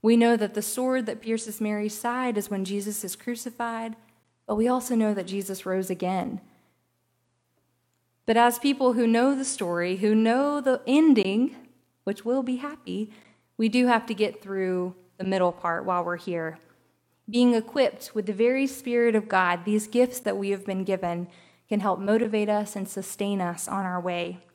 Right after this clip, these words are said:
The presence of this long-expected baby granted peace to Simeon, peace even among the opposition he knew would come. As the angels proclaimed,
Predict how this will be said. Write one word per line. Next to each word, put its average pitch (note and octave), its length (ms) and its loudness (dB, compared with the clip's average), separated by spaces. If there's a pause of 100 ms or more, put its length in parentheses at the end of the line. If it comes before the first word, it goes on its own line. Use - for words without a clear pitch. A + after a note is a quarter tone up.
(800)
The A3+ 80 -2
presence B3+ 540 2
of G#3 240 -2
this G3+ 180 -6
long-expected A3 1120 0
baby F3+ 380 -4
granted G3+ 540 -2
peace A3+ 320 -2
to G#3 120 -8
Simeon, F3 640 -6 (540)
peace - 480 0
even B3+ 300 4
among A3 400 4
the F#3+ 120 -6
opposition G3+ 760 -2
he G#3+ 240 -2
knew A#3 760 2
would G3 220 -4
come. F3 480 -6 (680)
As A3 160 4
the A3+ 140 0
angels A3+ 380 2
proclaimed, G3 640 -8